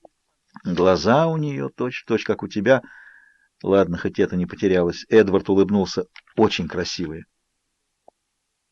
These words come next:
«А что от вампира?» спросила я. «Вроде бы кожа такая же прочная, как наша.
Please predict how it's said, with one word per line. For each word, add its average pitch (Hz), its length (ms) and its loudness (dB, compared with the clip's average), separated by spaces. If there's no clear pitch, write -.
«А - 120 -6
что - 240 4
от 139 100 0
вампира?» 104 500 0
спросила 120 440 -4
я. 120 180 -2
«Вроде 156 480 -4
бы 151 140 2
кожа 151 360 2
такая 135 340 4
же 120 100 0
прочная, 147 420 0
как 135 220 -2
наша. 151 420 -2